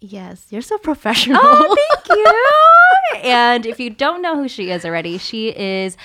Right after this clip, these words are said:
Speaker 2: an incredible fashion designer, photographer, and a travel enthusiast. And I had the pleasure of traveling with her this past September for my birthday. So I'm really happy to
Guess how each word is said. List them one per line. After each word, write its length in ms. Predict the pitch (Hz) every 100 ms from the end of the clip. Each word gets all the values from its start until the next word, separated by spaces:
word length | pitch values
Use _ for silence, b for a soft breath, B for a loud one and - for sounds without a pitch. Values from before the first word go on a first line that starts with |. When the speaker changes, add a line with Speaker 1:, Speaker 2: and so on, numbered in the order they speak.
| B B
Speaker 2:
an 80 | 196
incredible 540 | 180 - 202 220 277 285
fashion 340 | 180 180 185
designer, 420 | 175 175 170 165
photographer, 580 | 170 175 160 160 160 170 -
and 180 | 208 247
a 60 |
travel 300 | - 196 190
enthusiast. 720 | 185 202 185 185 180 180 - _ B B B
And 100 | 247
I 60 | 277
had 100 | 294
the 80 |
pleasure 280 | 277 262 254
of 80 | 247
traveling 400 | - 262 330 285
with 160 | 233 -
her 420 | 220 220 220 214
this 220 | 226 220 _
past 560 | 240 226 233 - -
September 500 | 247 240 - 277 294
for 140 | 262 269
my 100 | 269
birthday. 640 | 440 _ 220 185 175 175 B B B
So 360 | - 262 254 247
I'm 200 | 240 240
really 200 | 285 339
happy 260 | 233 220 202
to 280 | 175 165